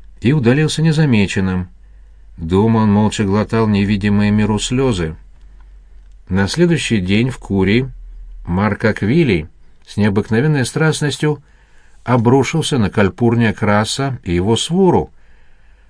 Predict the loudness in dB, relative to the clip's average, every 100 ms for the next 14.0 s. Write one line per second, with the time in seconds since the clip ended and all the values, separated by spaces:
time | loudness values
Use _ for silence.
0 | _ -4 -4 0 0 2 -2 0 0 0
1 | 0 -2 0 0 0 -2 -4 -4 0 0
2 | 0 -8 -4 -2 0 0 0 0 2 0
3 | -2 -4 -8 -8 -20 -20 -20 -20 -20 _
4 | -20 _ _ -20 _ -4 0 2 2 0
5 | 2 2 2 2 0 0 0 2 2 2
6 | 0 0 2 2 2 -2 -2 -10 -20 -20
7 | _ -18 -8 -4 -2 0 0 0 0 0
8 | 0 0 0 0 -2 0 -2 -2 -2 -2
9 | -2 -2 -2 -2 -6 -6 -18 -20 -20 -20
10 | -20 _ -20 -14 -4 2 2 4 2 2
11 | 0 0 -2 -2 -4 0 -2 0 2 2
12 | 0 -4 -6 _ -20 -20 -20 -20 -20 -2
13 | 0 0 0 -2 2 4 4 2 0 0